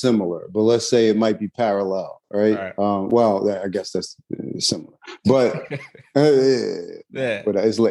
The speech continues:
Speaker 1: it's late, man, and I'm not getting paid. All right, so listen, we often put that standard, right, on ourselves, though,
Speaker 2: Right.
Speaker 1: right? When we look at, like, Black medical doctors,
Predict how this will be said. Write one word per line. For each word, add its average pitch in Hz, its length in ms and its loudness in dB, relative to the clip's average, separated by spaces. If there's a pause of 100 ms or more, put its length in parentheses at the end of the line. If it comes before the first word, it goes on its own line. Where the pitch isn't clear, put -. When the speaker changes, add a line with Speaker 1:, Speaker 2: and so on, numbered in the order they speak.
Speaker 1:
it's 131 160 2
late, 110 280 0
man, 101 240 -12
and 104 120 -12
I'm 110 100 -4
not 104 160 -4
getting 95 220 -14
paid. 95 320 -2 (480)
All 151 160 4
right, 104 120 2
so 135 400 0 (340)
listen, 139 500 0 (2000)
we 135 460 0
often 190 420 2
put 175 200 0
that 143 180 2
standard, 135 600 0
right, 120 300 -2
on 123 180 -8
ourselves, 110 680 0
though, 87 100 -20 (460)
Speaker 2:
Right. 104 160 -6
Speaker 1:
right? 127 140 2
When 120 180 0
we 120 100 2
look 147 220 2
at, 135 120 2
like, 117 360 0 (800)
Black 147 300 2
medical 143 400 2
doctors, 117 680 -6